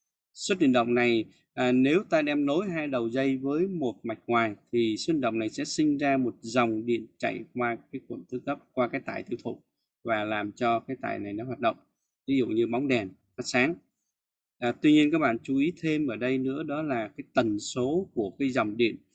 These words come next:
ở trong cuộn thứ cấp này nó bằng với tần số của, à, cuộn sơ cấp. Đó là cái phần kết luận về cái nguyên tắc hoạt động, các bạn ghi chú. Cái kết luận thứ nhất là nguyên tắc hoạt động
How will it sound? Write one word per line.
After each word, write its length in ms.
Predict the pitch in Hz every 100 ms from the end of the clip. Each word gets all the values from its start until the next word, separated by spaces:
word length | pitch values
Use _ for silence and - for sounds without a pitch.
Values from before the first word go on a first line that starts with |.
| _ _
ở 200 | 104 104
trong 180 | - 123
cuộn 260 | 123 120 - -
thứ 120 | 139
cấp 240 | 156 165 -
này 180 | 113 101
nó 160 | 113 139
bằng 340 | 135 117 98 107
với 160 | 120 147
tần 180 | 113 104
số 320 | - 113 131 -
của, 260 | 104 107 110 _ _ _ _ -
à, 100 | 101 -
cuộn 100 | 110
sơ 160 | - 123
cấp. 220 | - - - _ _ _ _ _
Đó 100 | 120
là 140 | 135
cái 140 | 113 120
phần 240 | 123 101
kết 260 | - 160 156
luận 260 | 127 107
về 160 | 107 101 -
cái 80 | 127
nguyên 180 | 117
tắc 120 | 117 -
hoạt 120 | 110
động, 180 | 110 107 110
các 60 | 117
bạn 180 | 110
ghi 140 | 107 110
chú. 240 | - 131 170 _ _ _ _
Cái 120 | 139
kết 160 | 139 160
luận 140 | 139 107
thứ 80 | 147
nhất 260 | 160 175
là 140 | 113 101
nguyên 360 | 110 139 135
tắc 180 | - 170 -
hoạt 220 | 123 -
động 200 | 113 113